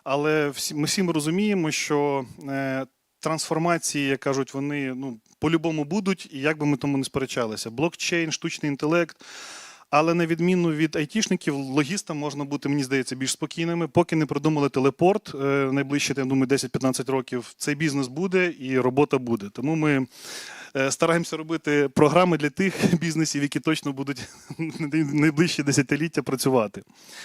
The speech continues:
Не що не скажеш про айтішників. От. <laughs> Тому що, да, м-, на-, нас то точно зможуть замінити. От. Е, розуміючи ці потреби логістичних компаній, ми мали досвід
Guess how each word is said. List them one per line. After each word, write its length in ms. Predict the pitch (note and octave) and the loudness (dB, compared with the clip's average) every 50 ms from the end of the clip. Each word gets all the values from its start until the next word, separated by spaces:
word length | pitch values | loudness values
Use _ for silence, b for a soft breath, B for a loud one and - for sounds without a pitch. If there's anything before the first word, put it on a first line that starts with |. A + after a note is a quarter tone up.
| B B B B B B B B B | B B B B B B B B B
Не 80 | D#3 | 0
що 140 | C#3+ - E3+ | 2 2 2
не 60 | E3 | 2
скажеш 240 | D#3 - D#3 D3 C#3+ | 2 2 2 2 2
про 140 | - D#3+ D3+ | 2 0 0
айтішників. 540 | D3 C#3 - B2 - - A#2 G2+ - G#2 G2+ - _ B B B B B B B B B B B | 0 0 0 -2 0 0 -2 -4 -6 -10 -14 -14 _ B B B B B B B B B B B
От. 360 | B C3 A#2+ A#2 A2+ A2+ - - | B 0 0 0 0 -2 -4 -10
<laughs> 60 | _ - - B B B B B B B B B B B B B B B B B B B - - C#3+ - G3 E3 _ - - - F#3 - _ _ - _ _ _ _ _ _ _ _ _ _ _ _ _ _ B B B B B B B B B B B B B | _ -16 -16 B B B B B B B B B B B B B B B B B B B -18 -18 -14 -12 -12 -12 _ -14 -18 -18 -18 -20 _ _ -20 _ _ _ _ _ _ _ _ _ _ _ _ _ _ B B B B B B B B B B B B B
Тому 200 | - C#3 D#3+ E3 | -10 -8 -8 -8
що, 120 | - - D#3 | -8 -10 -10
да, 200 | D3 D#3+ E3+ C#3 | -6 -4 -4 -4
м-, 340 | C3 C#3 D#3 D3+ C#3+ D3+ D#3 | -6 -8 -8 -8 -8 -6 -2
на-, 200 | E3 E3 G#3+ A3 | 2 4 4 4
нас 220 | F#3 G3 G#3+ G#3+ | 4 2 2 2
то 100 | - - | 0 -4
точно 300 | F#3 - F#3 E3+ - E3 | -2 -2 -2 -2 -2 -6
зможуть 300 | C#3+ B2 C#3+ C#3+ C3+ C3 | -4 -2 -2 0 0 0
замінити. 520 | B2 C#3 C#3 C#3 C3 A#2+ A2+ G#2 - - - _ _ _ _ _ _ _ _ _ _ _ _ - - - - - | -2 -2 -6 -4 -4 -4 -6 -8 -10 -14 -20 _ _ _ _ _ _ _ _ _ _ _ _ -20 -20 -8 0 2
От. 240 | C#3 B2+ A#2 A2 - B B B B B B B B B B B B | 2 2 2 0 -6 B B B B B B B B B B B B
Е, 500 | C3+ C3+ C3+ C3+ C3 C3 B2+ B2+ B2+ C3 - _ _ _ _ _ _ - - - | -2 -2 0 0 0 0 0 -2 -2 -4 -6 _ _ _ _ _ _ -20 -14 -8
розуміючи 520 | D#3 C3+ - D#3+ F#3+ G#3+ A3+ G#3+ - G3 | -2 0 4 4 4 4 4 2 -2 -4
ці 120 | - - F3+ | -6 -4 -2
потреби 480 | - E3+ - D3+ C#3+ C3 C3 C#3+ D3+ | -2 0 2 2 0 2 2 0 0
логістичних 460 | D#3 D3+ D#3 D3 - E3 - - D#3 | 2 2 0 0 0 -4 -2 -2 -4
компаній, 480 | - - D#3 C#3+ E3 D#3 D#3 D#3 D3 C3+ | -4 -4 -4 -2 -2 -2 -2 -2 -2 -2
ми 260 | C3 C#3 D#3+ F#3+ G#3+ | 0 2 2 2 2
мали 320 | G#3 F#3 F3+ F3 E3+ E3 D3+ | 2 2 0 0 0 0 -2
досвід 500 | C#3+ D#3 F#3 F3+ - - D#3+ C#3 - | 0 -2 -2 -2 -2 -4 -4 -6 -6